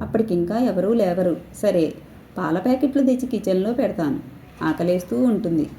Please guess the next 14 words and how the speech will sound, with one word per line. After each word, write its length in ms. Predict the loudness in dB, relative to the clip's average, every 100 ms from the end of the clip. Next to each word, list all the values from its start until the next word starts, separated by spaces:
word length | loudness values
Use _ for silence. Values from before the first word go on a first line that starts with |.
| -6
ఎవరైనా 460 | -2 2 2 2 2
లేచారేమోనని 1080 | 0 2 0 0 0 0 0 0 2 0 -2 -2
ఓసారి 400 | -2 0 0 0
ఇల్లంతా 500 | 2 2 2 2 0
కలయి 300 | 0 2 2
తిరుగుతాను. 560 | 2 2 0 0 -2 -4 -10 -20 -14 -4
మనవరాలు 480 | -2 2 2 4 4
చిన్ని 360 | 2 0 0
లేస్తుంది. 580 | 2 2 0 -2 -2 -2 -4 0
బ్రష్ 320 | 0 2 2
చేసి 180 | 2 4
నా 160 | 2
దగ్గరకొచ్చి, 720 | 2 0 -2 -2 -2 0 0 0 -8 -20 -12 -2
పెద్దాయనా, 680 | 0 2 2 4 6 4